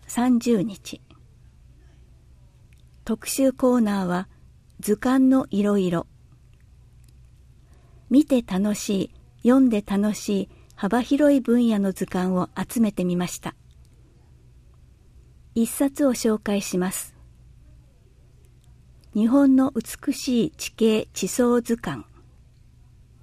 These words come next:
竹下光著。高木秀夫監修。エクスナレッジ。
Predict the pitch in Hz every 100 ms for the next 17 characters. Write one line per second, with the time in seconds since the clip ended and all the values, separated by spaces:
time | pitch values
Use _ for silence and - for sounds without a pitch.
0 | - - - - - - - 233 269 269
1 | - 196 208 226 208 - 151 - - 165
2 | 139 - - - - - - - - _
3 | - 226 247 269 262 - 220 220 214 214
4 | - 220 202 196 - 180 185 - - -
5 | - - - - - - - - - -
6 | - - - 226 - 277 - 269 262 240
7 | 190 - - -